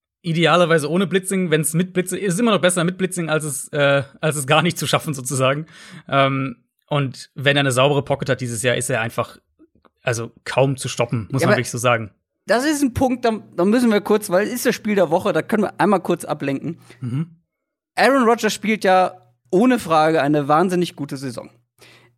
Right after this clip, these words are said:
Speaker 1: Mhm.
Speaker 2: Die letzten Jahre war das nicht so. Jetzt ist die Frage, woran liegt das? Natürlich, äh, Matt LaFleur ist ein weiteres Jahr da, vielleicht ist die Connection besser,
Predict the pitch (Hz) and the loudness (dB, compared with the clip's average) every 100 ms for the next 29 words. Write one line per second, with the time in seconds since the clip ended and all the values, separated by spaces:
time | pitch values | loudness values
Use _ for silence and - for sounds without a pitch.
0 | - 110 139 156 180 262 - 220 170 139 | -12 -8 -4 0 2 0 -2 2 4 4
1 | 139 160 185 - _ _ _ - 156 208 | 4 2 0 -6 _ _ _ 0 2 2
2 | 202 220 254 - - - _ _ _ - | 2 2 0 -2 -12 -16 _ _ _ -20
3 | - _ _ _ _ - 196 240 233 220 | -20 _ _ _ _ -2 0 0 0 0
4 | 214 196 190 196 196 - 117 107 139 123 | 0 0 0 2 0 0 -2 -2 -2 0
5 | 196 196 190 - 139 131 131 117 - 202 | 2 2 0 -2 0 0 0 -2 2 2
6 | 180 165 143 135 135 123 135 120 160 165 | 4 2 0 0 -2 -4 -2 0 4 2
7 | 156 131 117 117 - 165 170 - 156 147 | 2 -2 -4 -10 -4 0 0 -2 -2 -2
8 | 147 143 135 - _ | 0 0 0 -4 _